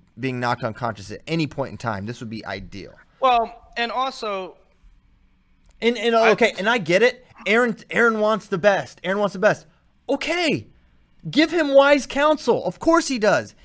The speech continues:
Speaker 1: He is a, a ruthless competitor. That's, that's the mindset of every champion. But there's gotta be a, th-, wh-, where's the adults that are saying, "I know, Aaron, but let's get there," right?
Speaker 2: Well, and, and two, um,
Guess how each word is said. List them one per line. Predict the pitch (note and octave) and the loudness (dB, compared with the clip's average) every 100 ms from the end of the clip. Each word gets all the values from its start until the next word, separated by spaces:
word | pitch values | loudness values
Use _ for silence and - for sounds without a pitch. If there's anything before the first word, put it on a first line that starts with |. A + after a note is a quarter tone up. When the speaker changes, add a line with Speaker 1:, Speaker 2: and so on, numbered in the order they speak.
| _ | _
Speaker 1:
He | B3+ C#4 | -4 -4
is | A#3+ | -4
a, | F#3+ A3+ - - | -4 -4 -4 -4
a | G3+ G3+ F#3+ | 2 4 4
ruthless | F3 G#3 D4 C#4 C4+ - | 2 2 2 2 -2 -2
competitor. | A3+ - B3+ B3 C3 G#2+ - _ _ _ | -8 -2 -2 -2 -4 -8 -12 _ _ _
That's, | A#3 A#3+ - | -2 -2 -6
that's | A#3+ B3+ | -8 -2
the | - | -2
mindset | A#3 G#3+ B3 A#3+ A#3 | 2 2 2 2 2
of | G#3+ F#3+ | 2 2
every | A#3 G#3+ | 2 0
champion. | E3+ E3 C#3 - F#2 - _ - - - | -4 -4 -4 -6 -14 -16 _ -20 -12 -8
But | D#3 | -2
there's | A3+ A3+ | -2 0
gotta | A3 A3+ B3+ | 0 0 0
be | G3+ G#3 F#3 | -2 -4 -4
a, | D#3 E3+ D#3+ D#3+ C#3 A#2+ - - - - _ _ _ _ _ _ | -4 -4 -4 -4 -6 -10 -14 -16 -16 -18 _ _ _ _ _ _
th-, | - B2 - _ | -12 -12 -20 _
wh-, | E3 - | -14 -2
where's | E3+ D4 C4 | 2 2 2
the | B3+ | 0
adults | G3+ B2+ A#3+ B3+ - | 0 4 6 6 2
that | G#3+ G3 | -2 -2
are | |
saying, | F3 G#3 F#3+ D#3 - _ - | -2 -2 -2 -2 -10 _ -8
"I | A2+ | -6
know, | A#2+ D3 G3 G3 | -2 4 6 6
Aaron, | F3 E3+ E3+ E3 D#3+ - | 4 2 0 0 -4 -8
but | B2+ B2 | -6 -4
let's | C3+ B2+ - | -4 -6 -4
get | E3 D#3+ | -4 -4
there," | B2+ F2 - - - | -8 -10 -10 -20 -8
right? | B2+ C#3 F#3 - _ - | 2 2 2 -4 _ -2
Speaker 2:
Well, | C4 | 0
and, | C#4 D#4+ - _ C#4+ | 2 -2 -4 _ -4
and | D#4+ D#4+ | -4 -4
two, | - C#4+ C#4+ A#3 A3 | -8 -4 -4 -4 -4
um, | G#3+ G#3+ G3+ F#3+ F#3 | -2 0 0 -4 -12